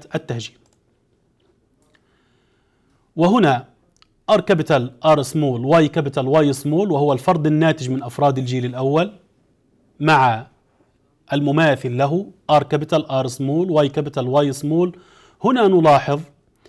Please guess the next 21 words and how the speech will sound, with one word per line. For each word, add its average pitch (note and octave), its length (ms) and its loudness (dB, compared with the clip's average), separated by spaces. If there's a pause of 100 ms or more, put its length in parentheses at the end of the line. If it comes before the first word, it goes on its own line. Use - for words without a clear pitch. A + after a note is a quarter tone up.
(460)
أن E3+ 220 2
R B3+ 200 0 (120)
capital F3 260 0
في B2 120 -8
التوزيع D#3+ 600 -2
ال-، C3+ 420 -2 (840)
الأليلات D3+ 760 2 (160)
في - 120 -6
الأمشاج، D#3+ 640 -2 (240)
R A#3 100 4 (140)
capital A3+ 260 0
من F#3+ 180 2
الممكن G3 580 0 (120)
أن G#3+ 340 0 (360)
تتحد E3 720 -2 (240)
مع C#3+ 520 2 (100)
Y D3+ 480 2
capital G3 340 0 (200)
في D3 340 -2
نفس - 600 -4 (340)
المشيج، D3+ 540 -4